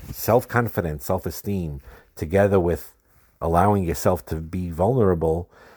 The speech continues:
you think it's two separate subjects and even opposite subjects. And what we're going to explain now is that true healthy self-esteem is to allow yourself to be vulnerable,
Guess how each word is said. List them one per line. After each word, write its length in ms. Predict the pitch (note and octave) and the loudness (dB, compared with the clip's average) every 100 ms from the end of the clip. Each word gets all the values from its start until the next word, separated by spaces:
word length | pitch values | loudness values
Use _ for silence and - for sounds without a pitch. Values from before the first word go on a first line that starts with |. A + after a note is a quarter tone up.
| _ - | _ 0
you 120 | G2 | 0
think 240 | - G#2 | 2 0
it's 180 | - - | -2 -6
two 200 | - C3+ | -2 -2
separate 460 | - - G#2+ G2 - | 0 0 2 2 2
subjects 520 | F#2+ F2 G2+ G2+ - | 2 4 2 2 0
and 100 | F#2 | 0
even 220 | F2+ F2+ - | 0 -2 -2
opposite 480 | A2+ - - C#2+ - | -4 -4 -6 -6 -6
subjects. 640 | C#2+ B1+ - - - - - | -8 -6 -12 -14 -16 -14 -4
And 120 | G2 | -2
what 140 | F#2 - | -2 -2
we're 100 | F#2+ | -2
going 260 | F#2+ A2 | 0 0
to 100 | A2 | -2
explain 520 | G2 - - G2+ F#2 | -6 -6 0 2 2
now 420 | F2+ G2+ F#2 D2+ - - | 0 0 -2 -4 -6 -2
is 220 | F#2 F2+ | -2 4
that 240 | F#2 F2 | 4 4
true 360 | - - A#2+ B2+ | 0 -2 0 0
healthy 380 | F#2+ A2 - G2+ | 0 -2 -2 -8
self-esteem 1080 | - F#2+ - D#2+ - - A#2+ G2+ E2+ F2 - _ _ _ _ - - - _ _ _ _ - | -2 -4 -4 -10 -12 -6 -2 -2 -4 -6 -12 _ _ _ _ -20 -20 -20 _ _ _ _ 6
is 500 | G3 G3+ B2 F2+ - - | 6 6 2 0 -6 -4
to 200 | C3+ - | 4 6
allow 260 | A#2+ G#2+ | 8 8
yourself 540 | G#2 F#2+ E2+ - E2+ - | 6 2 -2 -4 -4 -6
to 80 | E2+ | -10
be 160 | F2+ | -8
vulnerable, 720 | E2 E2+ E2+ D2+ C#2+ B2+ - | -6 -6 -4 -6 -8 -10 -12